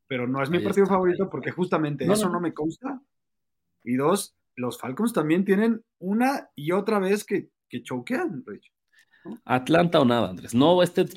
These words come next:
Speaker 2: seguramente no va a entrar al concurso,
Speaker 1: No va a
Speaker 2: nuestros
Speaker 1: entrar.
Speaker 2: cinco favoritos, pero sí les diría, tengan mucho
Speaker 1: No, no, no,
Speaker 2: cuidado,
Speaker 1: no, no.
Speaker 2: voltéense a ver en el espejo y reflexionen seriamente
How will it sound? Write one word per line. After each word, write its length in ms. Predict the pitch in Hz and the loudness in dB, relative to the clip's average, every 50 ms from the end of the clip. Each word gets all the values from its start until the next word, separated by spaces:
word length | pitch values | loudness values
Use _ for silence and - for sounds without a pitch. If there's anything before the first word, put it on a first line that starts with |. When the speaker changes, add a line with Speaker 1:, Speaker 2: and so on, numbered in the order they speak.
| 143 131 | -2 0
Speaker 2:
seguramente 500 | 127 131 123 151 151 147 143 139 - 127 | 0 0 0 0 0 0 -2 -2 0 2
no 240 | 127 135 143 147 147 | 2 4 4 4 4
va 80 | 143 | 2
a 20 | 135 | 0
entrar 220 | 131 131 123 127 | 0 0 0 0
al 120 | 127 127 127 | 0 -2 -2
concurso, 460 | - 110 110 - 127 131 131 - 170 | -4 -8 -6 -4 -4 -4 -2 0 0
Speaker 1:
No 60 | 147 - | 0 2
va 80 | 151 | 0
a 20 | 139 | 0
Speaker 2:
nuestros 140 | 127 127 | -2 -4
Speaker 1:
entrar. 120 | 123 123 131 | -2 0 0
Speaker 2:
cinco 180 | 131 127 120 | 0 0 -2
favoritos, 580 | 113 113 104 107 113 123 123 120 151 160 160 - - - - - - _ _ | -4 -4 -4 -2 -2 -4 -2 -2 -2 -4 -4 -6 -14 -20 -20 -20 -20 _ _
pero 180 | - 110 107 107 | -4 -4 -4 -2
sí 180 | 110 - 131 | 0 2 4
les 180 | 131 139 131 113 | 4 4 4 2
diría, 420 | 110 110 113 113 117 117 120 120 - - - _ _ _ _ | 0 0 0 0 0 -2 -4 -6 -10 -16 -20 _ _ _ _
tengan 300 | - 123 123 123 127 123 | -2 0 2 2 4 4
mucho 420 | 127 135 143 156 160 147 - - | 6 6 8 6 6 4 2 -4
Speaker 1:
No, 40 | 127 | -4
no, 0 | |
no, 60 | - | 0
Speaker 2:
cuidado, 440 | - 117 113 113 113 117 127 147 165 | 0 2 2 2 2 2 0 0 -2
Speaker 1:
no, 80 | - 208 | -4 -8
no. 60 | - - - _ _ _ _ _ _ _ _ | -14 -18 -20 _ _ _ _ _ _ _ _
Speaker 2:
voltéense 500 | 123 127 131 131 131 151 165 165 - 156 | 2 2 2 4 2 0 0 0 0 0
a 40 | 139 | 0
ver 140 | 147 156 | 0 0
en 120 | 151 139 120 | 0 -2 -2
el 100 | 107 110 | -2 -4
espejo 600 | 107 - - - 123 127 - - 175 226 - _ _ _ _ _ _ _ _ _ | -6 -8 -8 -8 -8 -6 -6 -6 -8 -8 -8 _ _ _ _ _ _ _ _ _
y 100 | 113 110 | -8 -6
reflexionen 880 | 107 113 113 113 127 120 117 113 - - 127 135 143 143 143 147 143 | -4 -2 -4 -2 0 -2 -2 -2 -2 2 4 4 4 4 2 2 -2
seriamente 760 | 143 - 139 135 135 127 120 123 123 120 117 - 143 156 147 | 0 0 0 0 0 0 0 -2 -2 -2 -2 -2 -2 -4 -4